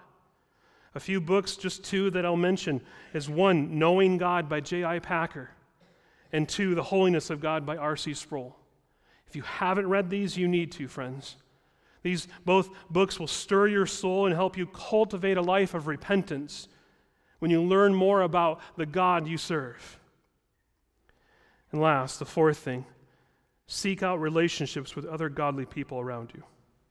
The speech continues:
You are surrounded by people who love the Lord, who are looking to follow Him. So don't neglect the relationships that could be cultivated right here.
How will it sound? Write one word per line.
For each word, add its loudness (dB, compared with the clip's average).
You 0
are 2
surrounded 0
by -4
people -8
who -10
love -4
the -4
Lord, -4
who -8
are -2
looking 0
to -4
follow 2
Him. -4
So -10
don't -2
neglect -2
the -4
relationships -4
that -14
could -14
be -8
cultivated -4
right 0
here. -12